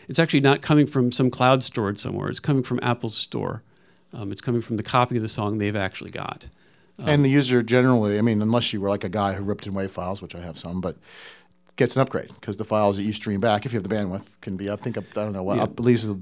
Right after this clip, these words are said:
Speaker 2: like, one ninety-two A C or what, I don't know what it
Speaker 1: Yeah,
Speaker 2: is.
Speaker 1: it's, yeah, two fifty-six. So for the, for the
Speaker 2: Two fifty-six, yeah.
Speaker 1: typical user, it's an upgrade. If you had some really crappy copy of it, um, it's gonna be a nice, clean copy.
Speaker 2: Right.
Speaker 1: Yeah.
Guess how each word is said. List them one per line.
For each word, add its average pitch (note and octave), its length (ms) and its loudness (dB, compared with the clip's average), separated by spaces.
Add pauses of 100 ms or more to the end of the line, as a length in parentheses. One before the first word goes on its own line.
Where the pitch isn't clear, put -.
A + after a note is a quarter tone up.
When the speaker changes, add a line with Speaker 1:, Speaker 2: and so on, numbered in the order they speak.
Speaker 2:
like, G2+ 160 -2
one G#2+ 160 2
ninety-two G#2+ 420 2
A A2 200 -2
C A2 340 -4
or F#2 100 -6
what, F#2+ 140 -6
I G2 60 -4
don't F#2+ 80 -8
know F#2 60 -8
what G#2+ 120 -2
it A#2+ 40 0
Speaker 1:
Yeah, - 40 0
Speaker 2:
is. - 80 -6
Speaker 1:
it's, - 260 -8
yeah, - 140 -4
two A#2+ 180 -2
fifty-six. A#2+ 460 -2
So C#3+ 100 2
for C#3+ 60 6
the, D#3 80 8
for - 20 -2
the - 60 -6
Speaker 2:
Two E3 100 2 (100)
fifty-six, E3+ 160 4
yeah. G3+ 60 12
Speaker 1:
typical F#3 300 8
user, C#3 340 10
it's A#2+ 140 2
an A#2 80 2
upgrade. C3 420 2
If A2+ 160 -4
you A#2 300 2
had A#2 220 0
some A#2 160 0
really A2+ 160 2
crappy G#2+ 540 0
copy A2 480 -2
of F#2+ 120 -6
it, G2 120 -6 (180)
um, G2+ 260 -6
it's - 160 -12
gonna G#2 160 -4
be G#2 100 -2
a G2+ 40 0
nice, G2 280 -4
clean G2+ 420 -4
copy. G2 440 -8 (480)
Speaker 2:
Right. - 180 -20
Speaker 1:
Yeah. G2+ 100 -16